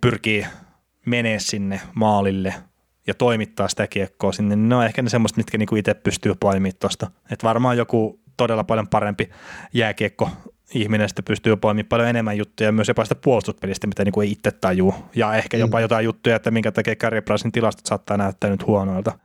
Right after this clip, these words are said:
Speaker 1: Et saattaa olla puolustuksellisestikin jotain tekemistä, mutta niin, niin, ei, ei, ei siis silleen isoja, isoja juttuja. Että, et tosiaan tykkään sitä yrittelijäisyydestä, mitä tossa jengissä on, ja ne ei voi pyst-, niinku tosiaan päästää kaasua niinku hetkeksikään löysäksi, että,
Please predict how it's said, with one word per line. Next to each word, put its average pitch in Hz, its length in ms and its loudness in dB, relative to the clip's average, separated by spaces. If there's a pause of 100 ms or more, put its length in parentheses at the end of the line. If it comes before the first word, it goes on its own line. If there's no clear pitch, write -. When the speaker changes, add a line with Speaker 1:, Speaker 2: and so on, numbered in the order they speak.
(300)
Speaker 1:
Et 98 280 -12
saattaa 110 400 0
olla 107 120 0
puolustuksellisestikin 101 800 0
jotain 95 240 -2
tekemistä, 98 440 -4 (360)
mutta 104 300 -6
niin, 98 180 -2
niin, 95 200 -2 (380)
ei, 139 240 0
ei, 135 300 -2
ei 135 80 2
siis 143 180 0
silleen 135 300 0
isoja, 120 380 2 (300)
isoja 113 320 0
juttuja. 98 480 -4
Että, - 240 -12 (180)
et 131 80 -4
tosiaan 151 280 0
tykkään 151 320 2
sitä - 120 4
yrittelijäisyydestä, 127 760 4
mitä 113 200 0
tossa 120 220 2
jengissä 110 360 2
on, 110 140 4
ja 107 320 2 (360)
ne 151 140 2
ei 120 80 2
voi 127 80 2
pyst-, - 460 -4
niinku 123 180 0
tosiaan 117 380 0
päästää 110 640 -2 (260)
kaasua 117 380 2
niinku 104 180 0
hetkeksikään 104 600 -2
löysäksi, 98 380 -2
että, 113 220 -6